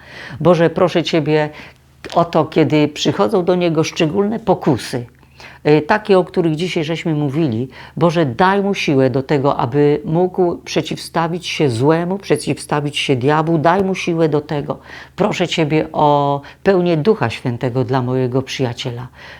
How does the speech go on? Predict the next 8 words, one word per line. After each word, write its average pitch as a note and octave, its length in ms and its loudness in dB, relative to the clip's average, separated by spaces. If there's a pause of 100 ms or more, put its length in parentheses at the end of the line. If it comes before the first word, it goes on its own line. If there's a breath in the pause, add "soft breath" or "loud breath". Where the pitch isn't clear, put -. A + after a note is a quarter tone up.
(200 loud breath)
Ponieważ F3+ 420 4
tylko F3+ 280 0
w C#3+ 60 0
Duchu C#3+ 280 0
Świętym B2+ 500 -2
można C#3+ 320 0
tak C#3 240 -4
naprawdę D3+ 600 0